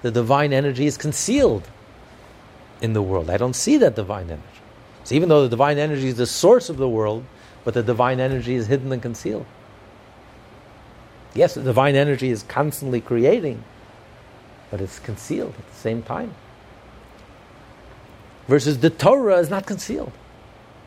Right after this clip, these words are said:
The Torah is open. Torah is revealed. It's light. It's the, it's the, it's transcendent. It's divine. It's godly. It's, and it manifests itself in all its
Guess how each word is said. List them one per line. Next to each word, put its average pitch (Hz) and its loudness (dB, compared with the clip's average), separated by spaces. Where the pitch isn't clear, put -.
The 123 -10
Torah 226 2
is 196 2
open. 254 4
Torah 208 4
is 202 0
revealed. 208 0
It's 113 -6
light. 202 4
It's - -18
the, - -8
it's 254 -6
the, 160 -4
it's - -10
transcendent. 175 -2
It's 110 -8
divine. 156 0
It's 120 -10
godly. 151 -2
It's, - -12
and 143 2
it 151 2
manifests 190 0
itself 151 -6
in 156 -6
all 226 6
its - -4